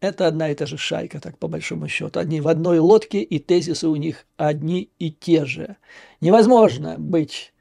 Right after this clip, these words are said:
врагом Путина, другом Украины и одновременно маговцем. Тут надо как-то так выбирать. Или надо что-то снять, или что-то одеть.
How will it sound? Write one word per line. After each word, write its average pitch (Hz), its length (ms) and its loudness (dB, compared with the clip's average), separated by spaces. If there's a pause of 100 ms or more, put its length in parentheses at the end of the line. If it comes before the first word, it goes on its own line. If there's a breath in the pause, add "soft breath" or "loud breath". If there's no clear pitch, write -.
(380)
врагом 170 600 4
Путина, 233 640 4 (1200)
другом 180 560 6
Украины 196 840 4 (1000)
и 226 120 8
одновременно 190 680 4
маговцем. 156 720 -4
Тут 190 280 0
надо 180 300 0
как-то 156 300 -4
так 147 240 -6
выбирать. 151 640 -6
Или 170 220 2
надо 160 260 0
что-то 156 600 -6 (140)
снять, - 560 0
или 160 260 0
что-то 151 560 -4
одеть. - 480 -8